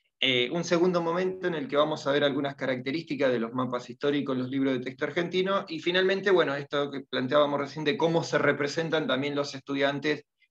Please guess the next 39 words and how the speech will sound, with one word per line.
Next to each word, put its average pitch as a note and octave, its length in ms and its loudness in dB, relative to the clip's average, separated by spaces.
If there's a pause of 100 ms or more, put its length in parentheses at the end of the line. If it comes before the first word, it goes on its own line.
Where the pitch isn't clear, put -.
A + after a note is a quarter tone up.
los B2 200 -2
cambios D3 420 4
ocurridos B2+ 600 -2
en A#2 100 0
el A2+ 100 0
territorio A#2 540 0
nacional, A2+ 720 -2
eh, D#2 340 -6
a F#2 100 -4
lo G#2 120 -4
largo G#2 440 -4
del F#2+ 440 -6
proceso G2 500 -10
de F2+ 140 -8
construcción - 560 -14
del, D#2+ 320 -12 (400)
del G2 200 -6
territorio A2+ 540 -2
y A2+ 40 2
del G2+ 160 -2
Estado. - 380 -8 (800)
A B2 120 0
ver, D#3+ 280 0
acá B2+ 280 0
tengo D3+ 180 0
el C3+ 80 4
video, A2 440 4
acá A#2 200 2
viene C#3+ 160 4
el B2+ 100 2
problema B2 440 2
más B2 280 0
complicado. A2+ 760 -4 (680)
Veamos C#3 420 2
si C3 120 -4
se B2+ 160 4
ve C#3 140 8
el C3 100 8
video. G#2 500 4